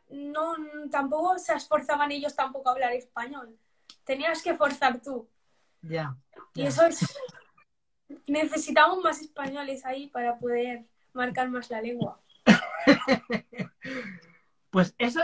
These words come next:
Speaker 2: eso es lo que, lo que tiene que cambiar. O sea, hacemos aquí un llamamiento a todos los riders jóvenes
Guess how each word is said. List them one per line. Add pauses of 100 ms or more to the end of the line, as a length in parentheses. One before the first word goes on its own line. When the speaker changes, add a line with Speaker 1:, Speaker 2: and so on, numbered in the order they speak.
Speaker 2:
eso
es
lo
que,
lo
que
tiene
que
cambiar.
O
sea,
hacemos
aquí
un
llamamiento
a
todos
los
riders
jóvenes